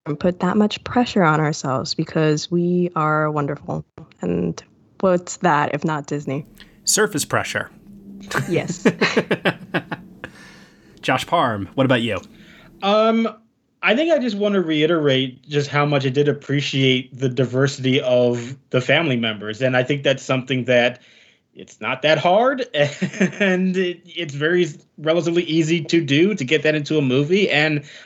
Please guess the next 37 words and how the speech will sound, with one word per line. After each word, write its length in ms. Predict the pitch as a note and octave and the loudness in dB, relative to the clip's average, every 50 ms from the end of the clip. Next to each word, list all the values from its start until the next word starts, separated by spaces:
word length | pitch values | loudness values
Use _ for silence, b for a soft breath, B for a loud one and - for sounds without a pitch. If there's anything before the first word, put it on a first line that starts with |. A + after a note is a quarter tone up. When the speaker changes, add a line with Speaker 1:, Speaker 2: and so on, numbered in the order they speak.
| B B | B B
Speaker 3:
I 80 | D#3 D3 | 2 2
think 240 | C#3 F3+ F3+ E3 D#3 | 4 4 2 2 0
showing 640 | - - D#3+ D3+ D#3 D3+ D3+ D3+ D3+ D3+ D3 C#3 C#3+ b b b b | 0 2 2 2 4 4 2 2 2 0 -2 -4 -8 b b b b
how 760 | b - - - D3 D3 D3 D3 D3 D3 D3 C#3+ C#3 C#3+ C#3 - _ _ _ - | b -8 -2 0 2 2 4 4 4 2 2 0 -2 -4 -6 -10 _ _ _ 0
every 220 | D3+ D3+ E3 E3 | 2 4 4 4
member 200 | E3 D#3+ D3+ D3+ | 4 4 2 0
of 80 | C#3+ C#3+ | 0 0
this 140 | C#3+ C#3 | -2 -2
family 320 | - D#3 D3 C#3+ C#3 C#3+ C3+ | 0 0 0 2 2 0 0
just 200 | C3+ C#3 B2 B2+ | 0 -2 -2 -4
looked 420 | B2+ B2+ C#3 C#3 C#3 C#3 - - b b b b b b b b _ _ _ _ _ | -2 -2 -2 -2 -2 -4 -12 -18 b b b b b b b b _ _ _ _ _
so 280 | D#3+ C#3 - - D3 D3 | -14 -4 0 2 2 2
different 400 | C#3 C#3+ D3 D#3 D3+ F#3 F3+ E3 | 2 2 0 0 2 0 0 2
from 180 | - F#3 F3+ F#3 | 2 2 2 2
each 160 | F#3+ F#3 G3+ | 2 2 2
other, 220 | G3+ G3 G#3 G#3+ | 2 4 4 2
but 260 | G#3+ G3 D3+ C#3+ C#3 C#3+ | 2 2 2 0 0 -2
we're 120 | C#3 C#3 | -2 0
also 240 | C#3 C#3+ C#3 - C#3+ | 2 2 0 0 -4
still 200 | C3+ - D3 C#3 | -6 -4 -4 -4
connected, 440 | C3+ - C3+ B2+ C3 C3 C3 - C#3 | -2 -2 -2 0 0 0 0 0 2
I 80 | C#3 C3 | 2 2
think 300 | C3+ C#3+ C#3 B2+ C3 - | 0 0 -2 -4 -2 -2
was 180 | B2+ B2 A#2+ | -2 -2 0
a 60 | C3 A#2+ | 0 -2
very 580 | A2+ A#2+ C3 C3 C3 C3 C3 B2+ B2 B2 B2 B B B B B | 0 2 2 4 4 4 2 2 0 0 -4 B B B B B
nice 400 | C3+ C3+ D3 C#3+ C#3+ C#3 C#3 - | 2 4 4 4 4 2 0 2
thing 180 | C#3+ C3+ B2 | 2 2 4
to 80 | A#2 A#2 | 2 2
put 160 | - B2+ A#2+ | 2 2 2
into 200 | A#2+ A#2 A2+ B2+ | 2 0 0 0
the 100 | A#2 A2+ | 0 0
world. 340 | A2+ A#2 A2+ A2 G#2+ G#2+ A#2 | 2 2 4 4 4 4 4
And 120 | A#2+ C3 | 4 4
yes, 200 | C3+ B2+ A#2+ - | 4 2 2 0
especially 540 | B2+ B2 B2 - - - D3 C#3 - D3+ C#3+ | -2 -6 -6 -6 -4 0 0 0 0 0 -2
since 360 | - - C#3+ C#3 C3+ C3+ - | 0 2 2 2 0 -2 -6